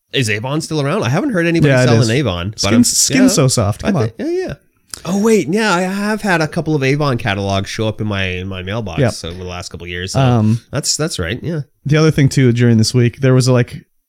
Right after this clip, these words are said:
Speaker 2: so, so we have a new, like, tech company at work, and they've been working on the server and, like, fixing stuff. Like, the other, like, tech company, they wouldn't do stuff that we wanted. Like,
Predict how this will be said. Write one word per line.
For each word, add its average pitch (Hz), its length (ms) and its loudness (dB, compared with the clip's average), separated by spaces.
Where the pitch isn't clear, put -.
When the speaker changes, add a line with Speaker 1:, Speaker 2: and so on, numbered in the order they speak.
Speaker 2:
so, - 180 -2
so 143 320 2
we 139 200 2
have 160 140 4
a 151 60 6
new, 131 400 6
like, 110 240 2
tech 120 180 0
company 139 320 2
at 123 80 2
work, 147 260 -2
and 127 60 4
they've 127 100 6
been 120 120 6
working 113 300 4
on 113 100 4
the 107 80 4
server 120 480 2
and, 120 140 6
like, 107 260 0
fixing - 420 2
stuff. 143 360 0
Like, 110 300 2
the 139 180 2
other, 135 420 2
like, 107 400 -2
tech 127 180 -2
company, 131 400 2
they 127 160 2
wouldn't 135 300 4
do 123 180 4
stuff 139 320 0
that 117 240 0
we 131 160 4
wanted. 120 380 4
Like, 117 260 2